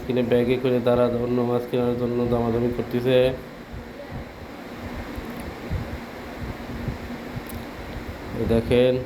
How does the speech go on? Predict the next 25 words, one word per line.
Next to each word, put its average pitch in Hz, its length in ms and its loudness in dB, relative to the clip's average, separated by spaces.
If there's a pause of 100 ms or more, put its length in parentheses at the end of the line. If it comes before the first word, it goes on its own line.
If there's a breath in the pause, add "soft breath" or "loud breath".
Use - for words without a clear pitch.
(1800)
আমাদের 151 320 6
বাজারে 165 300 8
আপনারা 165 340 2
সব 151 300 4
ধরনের 143 300 4
মাছ 135 180 2
পাবেন। 139 260 4 (340)
আসতে 127 240 0
পারেন 139 240 6
আমাদের 131 300 4
এই 127 120 2
সিএনবি 123 360 2
বাজার 120 320 4 (1120 loud breath)
মাছের 127 340 6
আড়তে। 139 340 4 (400)
সকাল 160 260 6
সকালে 160 380 4
চলে 147 180 4
আসবেন, 147 340 4 (2000)
এগারোটা 147 420 6
বারোটার 143 400 6
পরে 139 260 4
গেলে 127 180 0
কিন্তু 135 340 0
মাছ 127 240 2